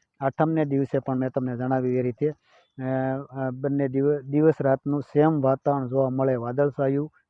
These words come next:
દિવસ રાતનું અથવા તો ક્લિયર વાતાવરણ જો દિવસ રાતનું જોવા મળે તો ચોમાસા બાબતે સારા સંકેત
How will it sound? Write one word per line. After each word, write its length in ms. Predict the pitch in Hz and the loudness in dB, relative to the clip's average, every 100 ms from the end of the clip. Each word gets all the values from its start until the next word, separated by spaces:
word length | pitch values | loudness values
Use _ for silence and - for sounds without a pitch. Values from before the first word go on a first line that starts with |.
| - | -2
દિવસ 180 | 147 165 | 0 2
રાતનું 340 | 147 135 139 131 | 2 0 -2 -4
અથવા 180 | 139 | -4
તો 200 | 131 143 | -4 -4
ક્લિયર 520 | 147 _ 156 151 160 147 | -6 _ -4 2 4 4
વાતાવરણ 480 | 139 - 143 143 | 0 -2 -2 -2
જો 120 | 135 135 | -2 -2
દિવસ 320 | 127 139 139 | -2 -2 0
રાતનું 320 | 135 - 123 | -2 -2 -6
જોવા 180 | 131 127 | -4 -4
મળે 240 | 127 135 113 _ _ _ _ _ _ | -2 -2 -4 _ _ _ _ _ _
તો 280 | 135 143 147 | 0 2 2
ચોમાસા 460 | - 131 139 135 135 | 0 -2 -2 -4 -6
બાબતે 380 | 127 135 139 | -2 -2 0
સારા 240 | 135 131 131 | -2 -2 -2
સંકેત 360 | 143 127 175 | -4 -4 -4